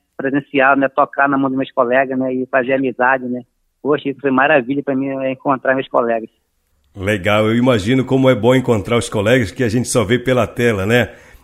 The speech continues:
Speaker 2: Das
Speaker 1: Exatamente.
Speaker 2: amizades que você já fez, das pessoas com quem você já encontrou,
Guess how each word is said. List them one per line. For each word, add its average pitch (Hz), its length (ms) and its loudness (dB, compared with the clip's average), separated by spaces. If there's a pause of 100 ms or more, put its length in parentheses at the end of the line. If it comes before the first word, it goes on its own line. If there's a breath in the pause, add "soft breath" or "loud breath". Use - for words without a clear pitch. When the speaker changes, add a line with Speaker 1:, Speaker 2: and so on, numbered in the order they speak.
Speaker 2:
Das 135 380 4
Speaker 1:
Exatamente. 165 200 4
Speaker 2:
amizades 143 720 2
que 131 160 0
você 127 340 0
já 107 160 2
fez, 147 380 4
das 113 140 0
pessoas 135 400 -2
com 123 160 0
quem 131 160 2
você 117 260 0
já 104 100 0
encontrou, 120 680 2